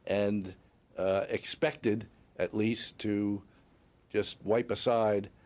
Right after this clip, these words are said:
uh, Washington's troops. So this was a pretty significant thing. Usually when you read about the American Revolution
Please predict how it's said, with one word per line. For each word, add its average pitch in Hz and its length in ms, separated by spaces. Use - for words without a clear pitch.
uh, 87 80
Washington's 110 720
troops. - 520
So 107 680
this 127 300
was 110 320
a 104 60
pretty 147 300
significant 123 760
thing. 117 420
Usually 160 400
when 131 240
you 123 120
read 147 260
about 127 340
the 110 100
American 131 360
Revolution 120 760